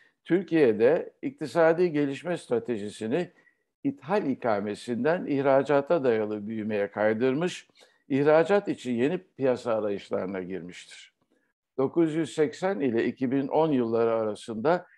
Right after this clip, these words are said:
Türkiye, Batı ülkelerinin oluşturduğu siyaset ve güvenlik camiasındaki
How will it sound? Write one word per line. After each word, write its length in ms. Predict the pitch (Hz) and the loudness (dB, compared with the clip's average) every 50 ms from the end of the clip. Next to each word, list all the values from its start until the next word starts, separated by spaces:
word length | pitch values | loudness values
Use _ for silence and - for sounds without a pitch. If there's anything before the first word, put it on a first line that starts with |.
| _ _ _ _ | _ _ _ _
Türkiye, 520 | 180 190 202 190 - 143 135 123 117 104 | -4 -4 -4 -4 0 2 2 2 2 2
Batı 240 | 101 107 107 - 180 | -2 -4 -4 -2 -2
ülkelerinin 720 | 190 202 185 165 - - 175 160 147 151 156 143 151 147 | -2 -2 -4 -4 -4 -4 -2 0 2 2 2 2 0 0
oluşturduğu 720 | 139 139 139 127 135 117 - - 143 135 127 113 123 117 107 | 0 0 0 -2 -4 -6 -6 -4 -4 -2 -2 -2 -2 -4 -4
siyaset 600 | 90 - - 127 120 120 113 110 - 165 185 - | -4 -2 2 4 4 4 2 0 -2 -4 -4 -2
ve 100 | 156 143 | -4 -2
güvenlik 520 | 120 120 131 127 123 120 123 135 131 127 | 0 0 2 2 2 2 0 -2 -4 -4
camiasındaki 1120 | - - 123 113 107 110 110 113 113 107 95 - - 113 107 107 107 92 - - 113 95 - | -4 -2 -2 0 0 -2 -4 -4 -6 -6 -8 -10 -10 -8 -8 -8 -8 -8 -8 -8 -8 -8 -10